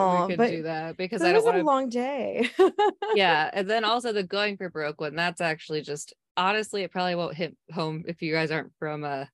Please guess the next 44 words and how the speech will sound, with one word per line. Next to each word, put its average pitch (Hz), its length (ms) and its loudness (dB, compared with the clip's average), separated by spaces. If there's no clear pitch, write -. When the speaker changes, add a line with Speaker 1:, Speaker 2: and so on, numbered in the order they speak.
Speaker 1:
a 160 100 -6
gambling 143 580 -4
state. - 520 -12
<laughs> - 320 -8
Speaker 2:
Right, 208 540 -2
exactly. 170 600 -6
But 208 600 4
yeah, 175 340 2
Speaker 1:
It's 240 120 0
a 311 120 2
Speaker 2:
I 285 140 0
think 254 220 -2
it's 220 40 0
Speaker 1:
specific 208 160 -2
tra-, 196 320 0
type 180 340 0
of 160 140 -2
trauma 147 520 -4
that 139 180 -6
can - 140 -2
<laughs> - 20 -4
aff-, - 260 -6
Speaker 2:
<laughs> - 440 -2
Speaker 1:
influence 180 680 2
other 160 260 0
people's 165 400 -4
emotions, 147 580 -4
but - 260 2
for 349 100 6
the 220 100 8
Speaker 2:
Right. - 0 -
Speaker 1:
most 262 320 2
part, 190 460 2
it's - 180 -10
a 202 40 -8
great 175 380 -2
film. 202 400 -8
Speaker 2:
Yeah, 277 520 2
I 220 100 2
really 233 420 2
enjoyed 220 340 -2
it, 220 200 0
and 202 100 -4
it's 196 160 -10